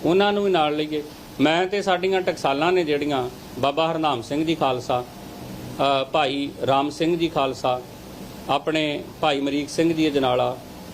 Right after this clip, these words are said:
ਜਾਂ ਹੋਰ ਜਿਤਨੇ ਵੀ ਆ, ਜਦੋਂ ਅਸੀਂ ਸਾਰੇ ਹੀ ਗੁਰੂ ਨੂੰ ਸਮਰਪਿਤ ਆ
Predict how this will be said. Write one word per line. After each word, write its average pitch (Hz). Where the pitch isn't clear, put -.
ਜਾਂ 214
ਹੋਰ 240
ਜਿਤਨੇ 240
ਵੀ 269
ਆ, 165
ਜਦੋਂ 233
ਅਸੀਂ 262
ਸਾਰੇ 180
ਹੀ 311
ਗੁਰੂ 277
ਨੂੰ 269
ਸਮਰਪਿਤ 214
ਆ 127